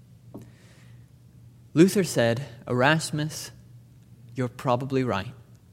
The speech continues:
If we denounce the authority of the Catholic Church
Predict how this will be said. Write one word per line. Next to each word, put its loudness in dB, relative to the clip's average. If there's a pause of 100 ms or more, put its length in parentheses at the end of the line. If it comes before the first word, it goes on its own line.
(960)
If 8 (380)
we 2
denounce 2
the 2
authority 4
of -2
the -4
Catholic -2
Church -8